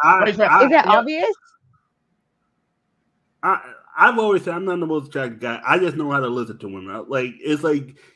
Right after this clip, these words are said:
Speaker 1: it's
Speaker 2: Listening
Speaker 1: like
Speaker 2: to
Speaker 1: you
Speaker 2: women? Oh, no, I'm good. Mm-mm.
Speaker 1: See, right there. That's already
Speaker 3: <laughs>
Speaker 1: F. Fail.
Speaker 3: <laughs> I'm
Speaker 1: See,
Speaker 3: sorry, F.
Speaker 1: you don't go up to a girl and say, "Girl, what, what,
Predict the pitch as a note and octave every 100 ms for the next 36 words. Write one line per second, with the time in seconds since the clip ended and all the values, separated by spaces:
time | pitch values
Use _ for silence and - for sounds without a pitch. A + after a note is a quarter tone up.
0 | _ - F3+ E3 D#3+ D#3+ - - A#3+ F#3+
1 | D#3+ G3 A3 C#3 C3+ A2+ A2+ A2+ A#2 G2+
2 | G2 F#2+ D3+ D#3 D3+ C3+ C#3 C3 C3+ C#3
3 | C#3+ A#2 A#2 B2 A#2 A2+ C#4+ - C#3+ G#2+
4 | - - _ _ - _ - C3+ G2+ -
5 | G4 F4 D#4 D#4 C#4+ D#4+ F4 D4+ F4 D#4+
6 | C#4+ - - A#3+ _ B2+ F3 G#3 G3+ E3
7 | F3 E3+ D#3+ E3+ D3 B2 C#3 B2+ - C3
8 | A#2 A2+ G#2+ G2 G#2+ _ - _ _ _
9 | _ _ - - - _ C#3+ C3 A#2+ C3+
10 | C#3 G2